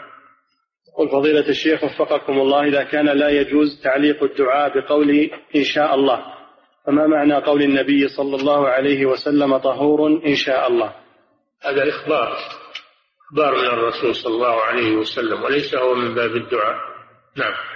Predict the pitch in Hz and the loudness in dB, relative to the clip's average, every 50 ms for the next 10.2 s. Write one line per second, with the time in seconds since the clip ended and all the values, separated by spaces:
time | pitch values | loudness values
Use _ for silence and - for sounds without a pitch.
0 | - - - - - - - - _ _ _ _ _ _ _ _ _ _ - 139 | -18 -20 -20 -20 -20 -20 -20 -20 _ _ _ _ _ _ _ _ _ _ -10 -4
1 | - 156 147 135 143 139 147 156 151 147 135 147 135 - - 156 156 160 147 - | -2 -2 0 0 2 2 2 2 2 2 0 0 -2 -2 0 0 0 0 0 -2
2 | 143 - - - 147 180 156 135 - 143 135 135 131 131 143 151 139 135 147 160 | -4 -4 -2 -2 -2 -2 -4 -4 -4 -4 -2 0 0 2 2 2 2 2 2 0
3 | 151 151 147 139 131 131 156 151 139 135 139 147 135 - - - _ _ _ _ | 2 2 2 2 2 2 2 2 0 0 0 -2 -2 -6 -12 -20 _ _ _ _
4 | _ _ _ _ - 139 131 - 156 151 143 143 - - 147 - - 151 151 160 | _ _ _ _ -6 -6 -4 -2 0 0 0 0 0 -2 -2 -2 0 0 0 0
5 | 170 165 160 143 131 - - 143 135 139 147 151 143 143 139 143 143 123 113 117 | 0 -2 -6 -6 -6 -4 -2 -2 0 2 2 2 4 4 2 2 0 0 -2 -6
6 | 107 - - _ _ _ _ _ _ _ _ _ _ - 147 - 143 147 135 139 | -10 -12 -16 _ _ _ _ _ _ _ _ _ _ -6 -4 0 0 0 2 2
7 | 156 160 151 147 139 139 139 135 151 147 139 139 135 135 135 120 - - - 127 | 2 2 2 2 2 2 2 2 2 2 2 2 2 2 2 0 -2 -4 -8 -6
8 | - 156 156 143 - 151 143 151 156 147 - 151 147 139 123 127 139 143 151 147 | -2 -2 -2 -2 0 0 2 2 2 0 0 0 0 2 2 2 0 0 0 0
9 | 135 151 147 151 151 135 135 151 156 147 147 135 - 147 147 139 139 139 147 147 | 0 0 -2 -2 0 0 0 2 2 2 2 2 2 0 2 2 2 2 2 2
10 | 147 143 123 110 | 0 -2 -4 -4